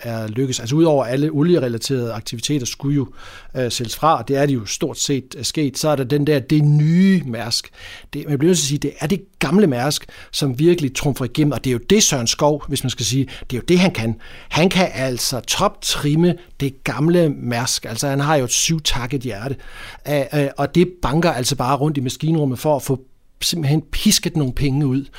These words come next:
øh, af den her, øh, driftsmaskine. Men den næste del,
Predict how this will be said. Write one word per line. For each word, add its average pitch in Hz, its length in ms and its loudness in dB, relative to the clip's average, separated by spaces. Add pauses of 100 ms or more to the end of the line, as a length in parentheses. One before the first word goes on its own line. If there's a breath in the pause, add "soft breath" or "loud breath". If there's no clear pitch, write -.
(460 loud breath)
øh, 131 440 2
af 131 80 -2
den 131 180 0
her, 120 380 2
øh, 113 80 -4
driftsmaskine. 131 1120 -2
Men 139 180 0
den 131 300 2
næste 170 280 4
del, 113 360 -4